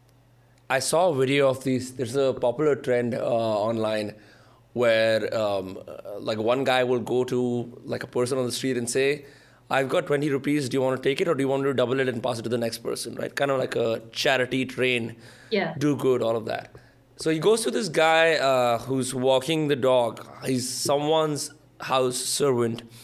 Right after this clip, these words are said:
Speaker 2: Okay.
Speaker 1: And, uh, at this point, the money is roughly around a thousand or so, which is quite a lot 'cause it's been doubled that many times. So he says, "Do you wanna double it or do you wanna keep it?"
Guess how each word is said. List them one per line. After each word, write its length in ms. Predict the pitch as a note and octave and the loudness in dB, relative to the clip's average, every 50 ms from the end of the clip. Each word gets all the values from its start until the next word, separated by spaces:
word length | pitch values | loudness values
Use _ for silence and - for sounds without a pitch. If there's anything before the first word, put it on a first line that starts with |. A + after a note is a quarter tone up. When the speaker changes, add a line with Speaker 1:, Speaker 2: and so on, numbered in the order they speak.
| - - - - | -20 -20 -10 -10
Speaker 2:
Okay. 260 | F#3+ G3 - F#3 F3+ - - - - - - - - - _ _ _ _ - _ _ _ _ | -10 -8 -8 -10 -10 -10 -18 -20 -20 -20 -20 -20 -20 -20 _ _ _ _ -20 _ _ _ _
Speaker 1:
And, 400 | - C#3 C3+ C3+ C3 C3 C3 B2+ | 0 2 4 4 4 2 2 2
uh, 680 | B2+ B2 A#2+ A#2 A2+ A2+ A2+ A2 G#2+ G#2+ G#2 G#2+ A2 - - - - _ - - - _ _ _ _ - _ _ _ - - | 4 4 4 4 4 4 4 2 2 0 0 -2 -4 -10 -14 -20 -20 _ -20 -20 -20 _ _ _ _ -20 _ _ _ -8 -2
at 200 | C3+ C#3+ C3+ B2 | 0 0 2 2
this 120 | D3 C#3+ - | 0 -2 -2
point, 340 | - E3 F3 F3+ F#3+ F#3 F3+ | -2 2 2 4 4 4 2
the 40 | |
money 280 | E3 D3 C#3+ C#3+ D3+ E3+ | 2 2 2 2 4 2
is 160 | E3 C#3 C3 | 2 2 2
roughly 280 | C#3 C3+ C3+ - D#3+ E3 | 2 2 2 2 2 4
around 200 | D#3 D#3 D#3 E3+ | 4 4 2 0
a 40 | E3+ | -2
thousand 500 | - - B2+ C3+ C#3 C#3 C3+ D#3+ D#3 D3 | -4 -2 0 2 2 4 4 2 2 2
or 80 | C#3 - | 0 0
so, 180 | - C3 A#2+ | -2 -4 -4
which 220 | A2+ A2 B2+ C#3 F#3 | -2 -2 0 0 0
is 160 | D3+ - - | -2 -2 -2
quite 240 | - D#3+ D#3+ D#3 D3+ | 2 4 4 4 4
a 20 | |
lot 240 | C#3+ C3 A#2+ A2+ - | 4 2 2 0 0
'cause 140 | C3+ C3+ C3+ | 0 0 0
it's 100 | B2+ C3 | 0 -2
been 180 | C#3 C#3+ C3 | -2 -2 0
doubled 320 | A#2+ C3 B2+ B2+ C3 B2+ A#2+ | 2 2 2 2 2 2 2
that 160 | B2+ B2+ A#2+ | 2 2 2
many 200 | B2+ B2+ B2 B2 | 0 0 0 0
times. 320 | G#2+ A#2+ - - - - - | -2 -2 -4 -4 -6 -10 -12
So 280 | - - - A#2 B2 | -14 -10 -8 -6 -4
he 180 | A#2 A2+ A#2+ A#2+ | -4 -4 -4 -4
says, 440 | A#2+ - C3 B2+ B2+ B2 A#2 A2+ - - - - - _ _ _ - _ _ _ _ _ _ _ - - - _ _ - - - - - - _ - | -2 -2 0 0 0 0 -2 -6 -12 -18 -20 -20 -20 _ _ _ -20 _ _ _ _ _ _ _ -18 -18 -18 _ _ -20 -20 -20 -20 -20 -18 _ -2
"Do 80 | C3+ | 0
you 40 | C#3 | 2
wanna 200 | C3+ C3+ C3 B2 | 2 2 2 2
double 280 | A2 A#2+ B2 C3+ F3+ G3+ | 2 0 2 2 2 4
it 160 | A3+ A#3 - | 2 4 4
or 100 | E3+ D3+ | 2 2
do 80 | C3+ C3 | 2 2
you 80 | C3+ | 0
wanna 200 | C3 C3+ C3 B2+ | 2 2 0 0
keep 280 | B2+ - A#2+ A#2+ - - | -2 -2 -4 -4 -4 -6
it?" 120 | - - | -8 -8